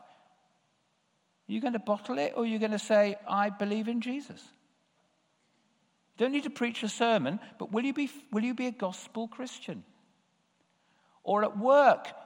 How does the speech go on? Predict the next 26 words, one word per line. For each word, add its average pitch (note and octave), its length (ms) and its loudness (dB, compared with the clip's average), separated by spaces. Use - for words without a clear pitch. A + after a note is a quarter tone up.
or G3+ 200 4
in G#3 80 2
your A3 160 2
family, A3+ 680 2
or F3 160 -2
with G3 200 -2
your G#3 140 0
friends, A3+ 840 -2
when G#3+ 180 2
people B3 320 0
ask B3 320 2
you A#3+ 60 -2
the A#3 80 -2
question, A3+ 460 -2
"Are E3+ 180 -4
you C#4 240 -4
a C4 80 -2
gospel D#3 560 -8
Christian?" A3+ 560 -8
Are G3+ 100 -2
you B3+ 120 -2
gonna C#4+ 140 0
s-, - 180 -8
be B3+ 200 -6
faithful - 720 -4
and D3+ 160 -4